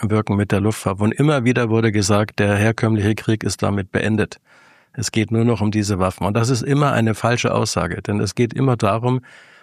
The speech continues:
dass man das, die verbunden, die verbundenen Operationen in ihrer Gesamtheit sieht.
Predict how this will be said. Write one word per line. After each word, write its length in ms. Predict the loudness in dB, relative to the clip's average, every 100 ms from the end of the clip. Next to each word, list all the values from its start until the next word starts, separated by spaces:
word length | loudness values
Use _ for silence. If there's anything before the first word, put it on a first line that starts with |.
| -4
dass 220 | -2 0
man 340 | 0 2 0 -2
das, 440 | -2 -2 -4 -10 -18 -20 _
die 280 | -10 -4 -2
verbunden, 760 | -2 -2 0 0 0 0 0 -6
die 180 | -2 0
verbundenen 580 | 0 2 0 2 0 -2
Operationen 720 | -2 0 0 0 0 2 2
in 200 | 2 0
ihrer 240 | 2 0 0
Gesamtheit 800 | 0 0 0 0 -2 -4 -2 -6
sieht. 480 | -8 -8 -10 -20